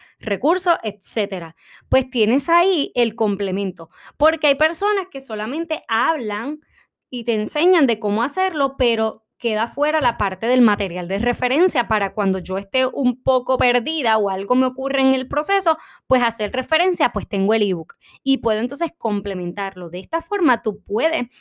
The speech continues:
diversificar y diferenciarte. Esto, otro ejemplo que te puedo dar, tú creas tiendas online para ti, para tus clientes, perdóname, y luego de eso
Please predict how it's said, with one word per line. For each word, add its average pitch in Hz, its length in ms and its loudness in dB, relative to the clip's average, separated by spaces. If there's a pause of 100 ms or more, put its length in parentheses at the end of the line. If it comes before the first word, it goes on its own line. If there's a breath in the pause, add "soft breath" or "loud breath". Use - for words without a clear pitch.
(180 soft breath)
diversificar 214 1040 0 (100)
y 311 360 0
diferenciarte. 226 1300 -6 (320 soft breath)
Esto, 247 540 -4
otro 240 260 2
ejemplo 285 280 2
que 277 100 -4
te 247 100 -4
puedo 233 240 -2
dar, 269 280 2
tú 226 220 -6
creas 226 400 -2
tiendas 247 400 -4
online 302 500 -2 (520 soft breath)
para 214 380 0
ti, 285 420 -4
para 220 180 -4
tus 233 120 -8
clientes, 254 480 -6
perdóname, 233 520 -6 (320 loud breath)
y 269 540 -2
luego 240 460 4
de 320 280 6
eso 370 460 0